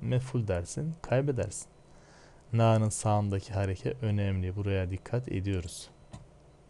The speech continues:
Burada özellikle bu belirtilmiş. İçine fiillere zamir eklemişler. Diyor ki haddese hu, haddese ha. Hu yani muttasıl mensup zamir.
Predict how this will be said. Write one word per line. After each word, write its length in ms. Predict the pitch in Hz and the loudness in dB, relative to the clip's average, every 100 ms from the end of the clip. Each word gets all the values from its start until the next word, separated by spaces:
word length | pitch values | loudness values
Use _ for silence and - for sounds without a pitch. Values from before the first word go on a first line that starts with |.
| - - - - - - - - - - - - - - - - | -20 -20 -20 -20 -20 -20 -20 -20 -20 -20 -20 -20 -20 -20 -20 -4
Burada 440 | 127 113 123 160 - - - | 0 4 4 2 -2 -10 -12
özellikle 600 | - 135 127 - 147 135 | -6 -4 -4 -6 -4 -2
bu 140 | 139 | 0
belirtilmiş. 760 | 135 127 - 123 131 160 - - - | 0 0 0 -2 -2 -2 -6 -12 -16
İçine 380 | - 131 131 196 - - - - - - - - | -8 -2 0 -2 -6 -20 -20 -20 -20 -20 -20 -18
fiillere 840 | - - 127 123 117 120 139 165 135 | -4 6 8 8 8 6 6 2 2
zamir 340 | 117 113 110 | 4 6 4
eklemişler. 640 | 101 - 117 110 - 117 - - | 0 -6 -12 -12 -10 -12 -12 -4
Diyor 100 | 156 | -2
ki 220 | 131 110 127 131 - - - - - - - - - - - - - - - - - - - | 0 -2 -2 -4 -12 -20 -20 -20 -20 -20 -20 -20 -20 -20 -20 -20 -20 -20 -20 -20 -20 -20 -20
haddese 920 | - - 127 120 127 127 - 156 165 160 - - | -2 4 6 6 4 2 2 2 2 0 -6 2
hu, 360 | 156 131 107 104 | 6 6 4 0
haddese 560 | - 127 120 117 - | 4 6 6 2 2
ha. 320 | 156 131 107 - | 2 4 4 2
Hu 220 | 180 202 | 4 4
yani 280 | 113 92 107 | 4 2 -2
muttasıl 500 | 127 127 127 113 135 | -2 -2 -2 -4 0
mensup 380 | 131 117 110 107 | 2 2 2 -2
zamir. 280 | 107 104 | -2 -2